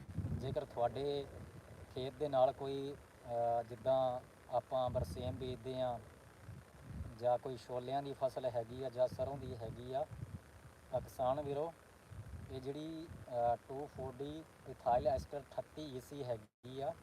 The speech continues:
ਇਹ ਹਵਾ ਦੇ ਵਿੱਚ ਮਾਰ ਕਰਦੀ ਆ। ਜਿੱਧਰ ਜਿੱਧਰ ਦੀ ਹਵਾ ਹੋਊਗੀ, ਜੇਕਰ ਤੁਹਾਡੀ ਫਸਲ ਨਾਲ ਹੈਗੀ ਆ ਕੋਈ ਚੌੜੀ ਪੱਤੀ ਵਾਲੀ, ਤਾਂ ਉਹਦਾ ਜਿਹੜਾ ਹੈਗਾ ਸਫਾਇਆ ਕਰ ਦੂਗੀ।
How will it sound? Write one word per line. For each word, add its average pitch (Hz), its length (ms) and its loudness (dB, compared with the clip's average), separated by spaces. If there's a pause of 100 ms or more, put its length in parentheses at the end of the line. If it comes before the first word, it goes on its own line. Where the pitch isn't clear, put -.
(440)
ਇਹ - 120 -4
ਹਵਾ 127 320 8
ਦੇ 143 120 0
ਵਿੱਚ 127 200 -8
ਮਾਰ 120 280 4
ਕਰਦੀ 113 400 -4
ਆ। 101 120 -6 (840)
ਜਿੱਧਰ 143 300 -2
ਜਿੱਧਰ 156 260 -4
ਦੀ 151 140 -6
ਹਵਾ 127 320 6
ਹੋਊਗੀ, 135 440 -4
ਜੇਕਰ 139 280 -4 (460)
ਤੁਹਾਡੀ 127 260 -6 (100)
ਫਸਲ 143 260 0
ਨਾਲ 123 280 4
ਹੈਗੀ 117 400 -4
ਆ 143 60 0
ਕੋਈ 131 260 -6
ਚੌੜੀ 127 220 -6
ਪੱਤੀ 135 340 -8
ਵਾਲੀ, 123 300 -2 (720)
ਤਾਂ 127 100 4
ਉਹਦਾ 127 220 2
ਜਿਹੜਾ 127 220 4
ਹੈਗਾ 120 300 4
ਸਫਾਇਆ 120 520 4
ਕਰ 113 180 2
ਦੂਗੀ। 113 360 -10